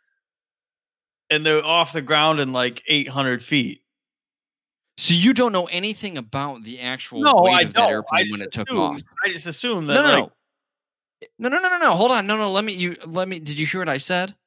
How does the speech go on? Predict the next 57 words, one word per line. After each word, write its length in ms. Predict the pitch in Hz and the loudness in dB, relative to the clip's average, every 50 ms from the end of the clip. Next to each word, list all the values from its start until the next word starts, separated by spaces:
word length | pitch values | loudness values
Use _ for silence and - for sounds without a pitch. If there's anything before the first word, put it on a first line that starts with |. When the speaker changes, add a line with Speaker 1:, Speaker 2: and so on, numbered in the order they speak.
| _ - 233 | _ -6 -2
Speaker 1:
Yeah, 120 | 214 - | 0 4
I 100 | 190 220 | 4 4
hear 180 | 220 220 220 180 | 4 4 4 6
Speaker 2:
You 80 | 147 | 6
Speaker 1:
ya. 60 | 147 165 | 4 4
Speaker 2:
don't 100 | 185 180 | 4 2
know 100 | 175 175 | 2 2
anything 280 | 175 185 180 208 196 185 | 2 2 0 0 -2 2
about 200 | 175 175 170 - | 2 2 2 2
the 80 | 165 143 | 0 0
weight 540 | 127 117 120 147 151 147 147 143 - - - | 0 0 2 2 4 4 2 0 -4 -10 -8
of 180 | - 135 120 113 | -6 -8 -6 -2
what 180 | 131 143 139 | -4 -4 -4
that 140 | - 123 110 | -4 -6 -6
airplane 360 | 117 113 110 - 120 110 104 | -6 -8 -8 -8 -10 -8 -6
was 180 | 110 113 107 104 | -4 -6 -6 -6
that 80 | - 101 | -8 -14
you 140 | 92 90 92 | -14 -12 -12
saw. 380 | - - 104 90 - - - - _ _ _ - | -6 -6 -4 -6 -6 -8 -12 -18 _ _ _ -6
Speaker 1:
No, 380 | 190 208 151 87 71 - - - _ _ _ _ _ _ _ _ _ | 0 0 0 0 -2 -8 -14 -20 _ _ _ _ _ _ _ _ _
but 200 | 151 151 160 156 | -2 0 2 4
Speaker 2:
They 60 | - | 4
Speaker 1:
it 20 | - | 4
Speaker 2:
could 140 | - 240 202 | 4 4 4
have 40 | - | 4
Speaker 1:
was 40 | 180 170 | 4 2
Speaker 2:
been 60 | - | 4
Speaker 1:
like 80 | 143 | 4
Speaker 2:
running 260 | 147 160 165 165 160 160 | 4 4 4 4 2 2
on 120 | 156 151 | 0 0
fumes. 580 | - - - 214 220 175 110 82 - - - - _ _ _ _ | -2 -2 -2 0 0 0 -2 -8 -12 -20 -20 -20 _ _ _ _
Speaker 1:
Well, 160 | - 208 175 147 | -4 -2 0 0
they 100 | 143 139 | 0 -2
could 300 | - - 220 254 196 147 | 0 2 2 2 2 2
be, 160 | 143 131 127 | 0 0 0
but 240 | 120 127 131 127 123 - _ _ _ _ _ _ _ _ _ _ _ _ _ _ _ _ _ _ _ - | 0 -2 -2 -4 -4 -8 _ _ _ _ _ _ _ _ _ _ _ _ _ _ _ _ _ _ _ 2
I 120 | 147 156 | 4 4
assume 560 | 139 131 - - 208 226 202 160 143 135 131 | 4 2 2 2 2 4 4 4 2 2 2
that 240 | 127 127 127 123 117 - _ _ _ _ _ _ _ _ _ _ _ _ - | 2 4 2 2 0 -4 _ _ _ _ _ _ _ _ _ _ _ _ -4
they'd 220 | 147 147 135 113 | -2 -2 -2 -2
still 200 | - - 190 170 | -2 -2 -2 -2
be 120 | 143 143 139 | 0 2 4
all 140 | 127 123 135 | 4 6 6
right 240 | 160 175 156 143 131 | 6 6 4 4 2
if 100 | 123 - | -2 -2
they 120 | 139 127 | 0 0
had 140 | 127 123 120 | 2 0 -2
a 20 | |
full 240 | 117 - 147 139 120 | -4 -8 -6 -6 -6
tank. 460 | - - 147 156 151 135 123 120 117 - | -4 0 4 4 4 4 2 -2 -8 -12
They'd 180 | 123 120 113 | -14 -14 -14
still 380 | - - 160 151 131 117 113 _ _ _ _ _ 139 | -8 -2 -2 -2 -2 -2 -8 _ _ _ _ _ _
make 240 | 131 139 139 135 131 135 | -4 -2 -2 -2 -2 -2
it 40 | |
off 220 | 127 127 127 120 - | -2 -2 -2 -2 -6
the 80 | 123 | -10
ground. 480 | 123 127 139 135 120 113 117 120 127 131 | -6 -2 -2 -2 -2 -4 -8 -10 -12 -18